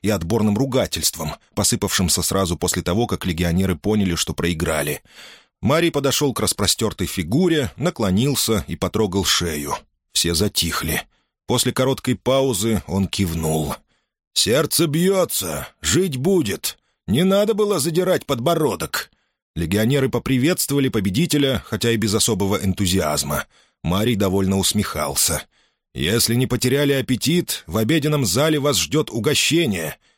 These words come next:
Веселью ночь, а завтра нас ждут новые дела». Децида привели в чувство и потащили прочь.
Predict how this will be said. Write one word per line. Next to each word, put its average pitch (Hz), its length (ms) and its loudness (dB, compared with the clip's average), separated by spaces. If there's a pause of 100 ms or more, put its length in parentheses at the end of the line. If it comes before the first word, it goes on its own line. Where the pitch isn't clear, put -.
(100)
Веселью 196 640 2
ночь, 196 560 0 (200)
а 92 160 -2
завтра 95 640 -2
нас 104 200 0
ждут 147 360 -2
новые 135 440 2
дела». 131 540 0 (800)
Децида 180 600 2
привели 120 340 0
в - 80 -4
чувство 131 600 0
и 95 100 -4
потащили 95 500 0
прочь. - 640 -4